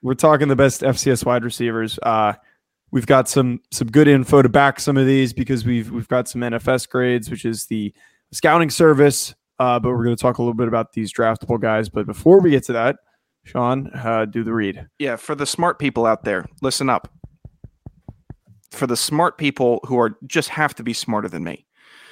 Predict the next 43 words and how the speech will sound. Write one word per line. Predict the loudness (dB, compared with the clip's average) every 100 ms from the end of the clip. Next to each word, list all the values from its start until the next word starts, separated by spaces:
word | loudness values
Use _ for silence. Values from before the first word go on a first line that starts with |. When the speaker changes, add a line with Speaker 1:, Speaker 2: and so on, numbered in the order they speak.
| -12 -2
Speaker 2:
our | -2
partners | 0 0 0 -2
at | 0
BetOnline | 2 2 4 2 0
continue | -4 -2 0 0 -2
to | -4
be | -4 -4
the | -2 -4 -2
number | -4 -2
one | -2 -4 -4
source | -4 -4
for | -4 -2
all | 2 0
of |
your | -2 -2
betting | 0 0
needs | 0 -2 -2
and | -6 -8
sports | -2 -2 -2
info. | -4 -4 0 -2
Find | 0 2 2 2
all | 0
of |
the | 0
latest | -2 -2 -2 0
odds, | 2 2 0 -12 _ -8
news, | 0 2 2 0
and | -2
sports | -2 -2 -2
developments, | -2 -2 0 0 -2 -2
including | -6 -4 0 0 0 -4 _ -6
this | -2 0
year's | 0 -2
basketball | 0 0 0 -4 -4
championship | -2 -4 -4 -10
finals, | -2 0 2 2 0
the | 0
N |
H | -2 0
L | -2
hockey | 0 -2 -2 -6
conference | -4 -4 -4
finals, | 0 0 0